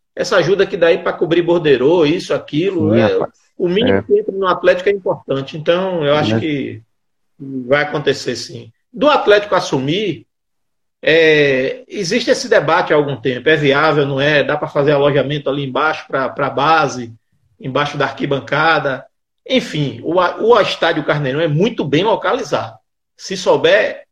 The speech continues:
Speaker 1: aproveitar suas dependências, é claro, todas precisam de
Speaker 2: Mas aí, Antônio, ó.
Speaker 1: de arquitetura, dinheiro, exatamente. E,
Speaker 2: Se não
Speaker 1: e isso
Speaker 2: tiver, não
Speaker 1: tudo
Speaker 2: faz.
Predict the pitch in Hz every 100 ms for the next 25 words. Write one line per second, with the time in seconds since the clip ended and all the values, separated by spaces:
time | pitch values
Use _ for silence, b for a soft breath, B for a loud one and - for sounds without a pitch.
0 | _ - 190 - - 240 208 156 - 120
1 | 110 110 - _ _ - 170 147 170 180
2 | 170 131 127 123 120 117 - - _ _
3 | _ - - - 151 123 - - 170 170
4 | - 143 - 147 139 131 131 113 123 139
5 | 151 117 113 113 127 143 139 _ 147 _
6 | _ _ _ _ _ _ _ - - 156
7 | 151 175 156 127 - 151 175 175 139 147
8 | 135 139 160 175 160 135 156 202 160 135
9 | 131 131 147 156 170 185 202 143 147 156
10 | 156 135 165 147 240 117 -